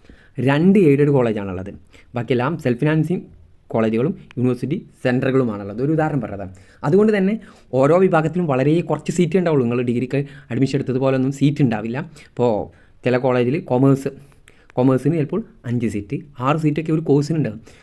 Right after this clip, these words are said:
അത് അതിൻ്റെ സംവരണം മറ്റതൊക്കെ കഴിഞ്ഞ് ആകെ രണ്ടോ മൂന്നോ ഒക്കെ നമുക്ക് യോജിച്ചേ ഉണ്ടാവുള്ളൂ. അതൊക്കെ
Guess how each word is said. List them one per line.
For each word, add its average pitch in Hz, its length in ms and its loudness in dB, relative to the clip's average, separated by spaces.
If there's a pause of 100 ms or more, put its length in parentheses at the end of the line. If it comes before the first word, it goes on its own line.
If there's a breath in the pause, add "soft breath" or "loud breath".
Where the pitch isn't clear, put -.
(120 loud breath)
അത് 123 120 0
അതിൻ്റെ 143 220 2
സംവരണം 123 380 0
മറ്റതൊക്കെ 127 320 -4
കഴിഞ്ഞ് 117 220 -2 (280 loud breath)
ആകെ 123 180 -2
രണ്ടോ 120 200 -2
മൂന്നോ 120 300 -2
ഒക്കെ 123 100 -8
നമുക്ക് 123 380 -2 (140)
യോജിച്ചേ 120 280 0
ഉണ്ടാവുള്ളൂ. 131 360 0
അതൊക്കെ 131 220 -8